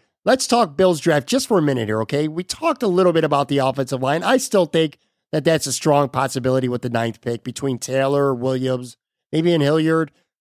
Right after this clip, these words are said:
I don't think that they did enough on the line that you could say, "All right, well, they're not taking an offensive tackle with the ninth pick." I don't think that whatsoever because some of these guys, like you said, are interchangeable. Do you have that? I do think that Brown and Beasley probably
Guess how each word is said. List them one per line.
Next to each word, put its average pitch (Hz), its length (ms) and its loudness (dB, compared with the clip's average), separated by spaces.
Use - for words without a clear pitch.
I 170 120 0
don't 208 160 0
think 196 140 0
that 185 120 0
they 185 100 0
did 190 160 2
enough 170 300 2
on 180 140 2
the 170 100 2
line 170 400 2
that 165 240 -2
you 151 60 -4
could 139 180 -6
say, 165 300 0
"All 135 100 4
right, 123 160 4
well, 117 140 0
they're 131 160 2
not 143 220 2
taking 143 280 0
an 127 80 0
offensive 123 480 -2
tackle 127 340 0
with 117 140 -2
the 110 80 -4
ninth 113 300 -2
pick." 113 200 -4
I 127 80 0
don't 139 160 2
think 123 200 -4
that 127 280 -2
whatsoever 135 760 2
because 151 320 0
some 147 140 -2
of 147 80 0
these 135 100 -4
guys, 143 320 0
like 139 140 -2
you 135 80 -6
said, 147 180 -2
are 135 100 2
interchangeable. 131 880 -2
Do 269 80 0
you 285 60 6
have 226 180 2
that? 165 320 4
I 160 140 4
do 208 260 2
think 190 260 2
that 170 180 4
Brown 160 320 4
and 135 100 0
Beasley 151 480 0
probably 160 640 -2